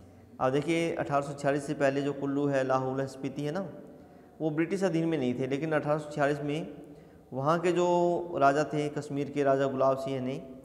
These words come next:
इनको, अंग्रेज़ों को दे दिया अठारह सौ छियालीस में, और ये अंग्रेज़ों के अधीन हो गए। पहले सुपरिटेंडेंट के अधीन थे,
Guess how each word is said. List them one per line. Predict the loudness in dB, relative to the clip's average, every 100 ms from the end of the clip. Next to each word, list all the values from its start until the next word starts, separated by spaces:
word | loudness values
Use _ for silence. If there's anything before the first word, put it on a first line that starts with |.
| -20 -20 -20 -20 -20 -20 -20 -8
इनको, | -6 -6 0 2 4 2
अंग्रेज़ों | 0 0 0 0
को | 0
दे | 0
दिया | 2 2
अठारह | 0
सौ | -4
छियालीस | -2 -2 -2
में, | -4 -4 -6 -14 -18 -20 -20 -20 -20 -20 -20 -20 -14 -6
और | -2
ये | 0
अंग्रेज़ों | 2 2 2
के | 0
अधीन | 0 0
हो | 0
गए। | 2 0 -2 -12 -14 -18 -20 -20 -20 -20 -20 -8 2
पहले | 4 4
सुपरिटेंडेंट | 0 -2 0 2 4 4 4
के | 2
अधीन | 2 0
थे, | 0